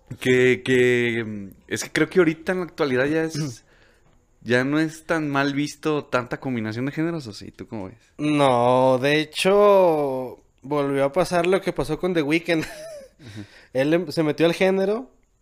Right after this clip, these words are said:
Speaker 2: y se, se quedó en el pop. Y luego ahorita muchas bandas que están en el metal, en el post-hardcore y todo ese mundito,
Speaker 1: Ujú.
Speaker 2: están metiendo ese tipo de, de tema electrónico.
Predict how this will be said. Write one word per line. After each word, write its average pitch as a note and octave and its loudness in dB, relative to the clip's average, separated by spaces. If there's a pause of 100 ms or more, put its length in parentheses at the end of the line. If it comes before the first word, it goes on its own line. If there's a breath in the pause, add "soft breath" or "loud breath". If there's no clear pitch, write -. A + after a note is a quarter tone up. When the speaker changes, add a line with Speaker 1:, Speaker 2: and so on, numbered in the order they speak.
(360)
Speaker 2:
y B2 -4
se, B2 -6
se B2 -8
quedó C3 -4
en C#3 0
el C#3+ -2
pop. E3 -2 (560 soft breath)
Y C3 -8
luego C#3 0
ahorita E3+ 2
muchas F#3 0
bandas F3 0
que - -10
están D3 -6
en E3 -2
el D3 -4
metal, D3 -2
en C#3+ -6
el C3+ -8
post-hardcore C#3 -8
y A#2 -8 (220)
todo C#3+ -2
ese C#3+ -6
mundito, C#3 -6
Speaker 1:
Ujú. G2+ -10 (160)
Speaker 2:
están C#3 -2
metiendo C3+ 0
ese C3 -4
tipo C3+ -6
de, G#2+ -8 (420)
de A#2+ -12
tema C3 -2
electrónico. C3+ -4